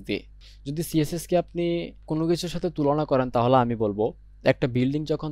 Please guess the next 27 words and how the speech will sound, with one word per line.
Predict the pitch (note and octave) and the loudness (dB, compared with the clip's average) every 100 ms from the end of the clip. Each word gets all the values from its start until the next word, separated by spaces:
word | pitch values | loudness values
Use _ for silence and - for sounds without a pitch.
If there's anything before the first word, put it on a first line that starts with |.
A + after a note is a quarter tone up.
| C#3 | -6
তৈরি | A#2+ A#2+ | -4 -2
করা | A2+ A2 | -2 -2
হয়, | B2 B2+ | -2 -2
সেই | B2+ A2 | -6 -4
বিল্ডিংগুলার | A2+ A2+ B2 A#2+ B2 A#2 | -6 -4 -6 -2 -2 -2
যখন | A2 A#2+ A#2 A2 G#2 | -6 -8 -8 -8 -4
বিভিন্ন | A2 A#2 A#2 | -2 -4 -6
পিলার | - A#2+ A2+ - | -2 0 -2 -4
তৈরি | A2+ A2 | -6 -4
করা | A2 G#2 G#2+ | -4 -2 2
হয়, | A#2+ G#3 - - - | 2 2 -12 -16 -8
একটা | A2+ A#2+ G#2+ A2+ | -4 -2 -2 -2
বেসিক | A2+ C3+ B2 - | -2 -2 -4 -6
স্তম্ভ | - C3+ C3+ C3 | -2 -2 -2 -4
তৈরি | B2+ A#2 A2 | -4 -4 -4
করা | G#2+ G#2+ | -4 0
হয় | A2 F3+ - - - - - - | 0 -2 -10 -20 -20 -20 -16 -6
সেই | A#2+ G#2+ | -4 -2
বিল্ডিংয়ের, | G#2+ G#2 A2 C3+ - - - - | -4 -4 -2 -2 -4 -10 -14 -8
তখন | C3+ C#3+ C3+ | -6 -6 -6
সেটাকে | B2+ B2+ C3 | -2 0 0
যেমন | C3+ C3 B2+ | -2 -2 -2
এইচটিএমএল | A2+ - B2+ A#2 G#2+ | -2 -2 -2 -2 0
বলা | G#2 A2 | 0 0
হয়, | D#3 - - - | -2 -4 -12 -6
ঠিক | E3 - | -6 0
তেমনইভাবে | F3 F3+ F3 C3+ A#2 | 0 0 -2 0 4